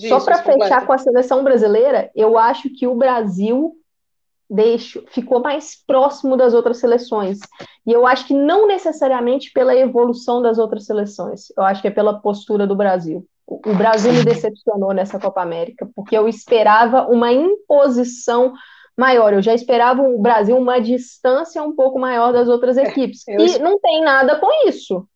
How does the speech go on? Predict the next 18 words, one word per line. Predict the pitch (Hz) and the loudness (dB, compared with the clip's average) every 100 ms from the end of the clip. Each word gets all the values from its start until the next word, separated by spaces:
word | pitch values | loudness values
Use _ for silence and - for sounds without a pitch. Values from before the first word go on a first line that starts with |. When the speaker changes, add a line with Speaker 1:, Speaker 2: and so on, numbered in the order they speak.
| _ | _
Speaker 2:
Que | 330 | -2
Speaker 1:
eu | |
Speaker 2:
vem | 240 220 226 | 2 2 4
Speaker 1:
esperava | 254 226 226 262 | 4 4 4 2
o | 233 | 2
Speaker 2:
evoluindo, | 240 | 2
fazendo | 240 233 285 285 | 4 2 0 -2
o | |
Speaker 1:
Brasil | 311 | -2
Speaker 2:
trabalho | 311 277 277 - | -2 0 0 0
delas. | 254 262 185 170 - _ _ | 0 0 -2 -4 -12 _ _
Speaker 1:
pensando | 240 233 233 262 233 233 | -4 -4 -6 -4 -4 -4
já | 220 220 | -2 -2
na | 226 | -2
Copa | 247 233 240 | -2 -2 0
do | 247 | -2
Mundo, | 269 214 202 180 | -2 0 0 -4
né? | 190 | -10